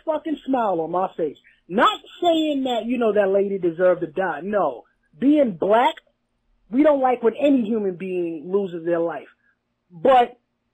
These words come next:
seriously, tell me, how does it fucking feel? Okay? Y'all are sitting here.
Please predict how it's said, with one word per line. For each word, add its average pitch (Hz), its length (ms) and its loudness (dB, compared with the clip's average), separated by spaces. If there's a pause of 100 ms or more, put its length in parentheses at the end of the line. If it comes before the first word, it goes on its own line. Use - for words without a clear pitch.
(320)
seriously, 370 680 0 (320)
tell 427 240 0
me, 208 280 0 (160)
how 539 280 4
does 466 120 4
it - 100 -10
fucking 381 400 4
feel? 160 360 -4 (580)
Okay? 381 520 2 (760)
Y'all 285 160 4
are 494 260 6 (120)
sitting 415 260 2
here. 311 220 2